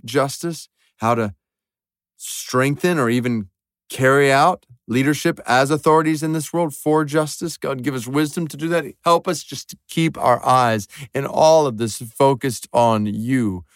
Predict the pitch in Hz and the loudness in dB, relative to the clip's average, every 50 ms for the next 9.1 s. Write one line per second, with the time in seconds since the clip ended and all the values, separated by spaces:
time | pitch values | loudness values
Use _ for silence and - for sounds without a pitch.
0 | _ _ _ 107 113 107 87 - 113 107 98 87 85 87 82 _ _ _ _ _ | _ _ _ -4 -4 -4 -4 -4 -4 -2 -2 -4 -8 -12 -16 _ _ _ _ _
1 | _ _ _ _ _ _ _ _ _ _ _ _ _ _ _ _ _ - 110 113 | _ _ _ _ _ _ _ _ _ _ _ _ _ _ _ _ _ -6 -2 -2
2 | 113 107 107 107 113 113 107 104 92 - _ _ _ _ _ _ _ _ _ _ | -2 -2 -2 -2 -2 -2 -2 -4 -8 -12 _ _ _ _ _ _ _ _ _ _
3 | _ - 107 98 - 120 113 113 120 120 120 120 120 104 - - 135 123 120 - | _ -8 -8 -4 -2 0 2 4 4 4 2 2 0 -4 -4 -2 -2 -2 -2 -4
4 | - - 143 131 135 139 131 123 120 117 117 113 117 110 98 87 _ _ _ _ | -8 -6 -6 -4 -4 -4 -2 -2 -2 -2 -4 -4 -6 -8 -10 -12 _ _ _ _
5 | _ _ _ _ _ - 117 120 120 117 113 117 117 120 117 110 104 - - 127 | _ _ _ _ _ -4 -2 0 0 0 0 -2 -2 -4 -4 -4 -6 -6 -4 -4
6 | 127 127 127 123 117 - 127 123 123 113 120 120 113 - - - 107 - - - | -4 -2 -4 -6 -6 -6 -6 -6 -4 -2 -4 -4 -4 -6 -10 -12 -12 -12 -12 -14
7 | - - 101 101 101 104 101 104 101 95 95 92 - - - _ 107 104 101 98 | -8 -6 -4 -4 -2 -2 -2 -4 -4 -4 -8 -10 -14 -20 -12 _ -6 -4 -4 -2
8 | 104 107 98 - - 107 104 104 101 101 95 90 98 - - 101 95 101 101 98 | -2 -4 -4 -6 -6 -6 -6 -6 -6 -8 -10 -10 -12 -10 -8 -4 -4 -4 -4 -4
9 | 95 92 | -6 -10